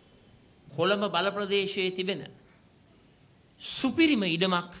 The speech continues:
ක්‍රමවේදය අපි දන්නේ නැහැ. හිතු මතේටම ලබා දුන්න විදේශීය කොම්පැනියකට. දැන් ඒගොල්ලෝ එහෙම කරනකොට ඒක දේශප්‍රේමී.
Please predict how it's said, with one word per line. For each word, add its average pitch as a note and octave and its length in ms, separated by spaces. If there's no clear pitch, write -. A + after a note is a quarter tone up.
ක්‍රමවේදය C4 580
අපි A3 180
දන්නේ F3 260
නැහැ. D#3+ 320
හිතු - 280
මතේටම G#3+ 460
ලබා F#3+ 340
දුන්න F#3+ 280
විදේශීය F3+ 480
කොම්පැනියකට. B2+ 680
දැන් D4 160
ඒගොල්ලෝ E4+ 640
එහෙම D#4 220
කරනකොට D#4 440
ඒක E4 220
දේශප්‍රේමී. B3+ 760